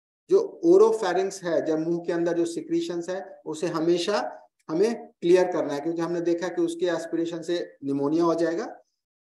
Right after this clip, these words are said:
Suctioning के लिए आप या तो क्लोज sectioning use कर सकते हैं या open sectioning use कर सकते हैं। क्लोज sectioning means कि आप उर-, अंदर घुसा होता है और आप उसे बस connect करते हैं,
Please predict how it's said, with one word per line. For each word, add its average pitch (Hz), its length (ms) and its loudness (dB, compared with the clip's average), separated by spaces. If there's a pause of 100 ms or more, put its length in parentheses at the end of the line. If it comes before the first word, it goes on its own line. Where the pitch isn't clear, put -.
Suctioning 208 560 -4
के 214 140 6
लिए 202 160 2
आप 175 520 -4 (300)
या 151 160 -2
तो 170 140 -2
क्लोज 180 360 4
sectioning 196 480 -4
use 196 200 0
कर 190 120 -2
सकते 196 320 -6
हैं 208 180 -4
या 170 440 -2
open 170 260 0
sectioning 113 460 -8
use 104 200 -8
कर 113 120 -8
सकते - 280 -12
हैं। 156 120 -10 (260)
क्लोज 196 200 4
sectioning 196 480 -4
means 233 240 -6
कि 202 120 -8
आप 160 280 -4
उर-, 165 260 0
अंदर 165 320 0
घुसा 151 220 -6
होता 190 280 0
है 190 60 0
और 175 80 -2
आप 175 180 0
उसे 175 140 -6
बस 160 440 -8
connect 147 340 -4
करते 131 240 -8
हैं, 151 120 -12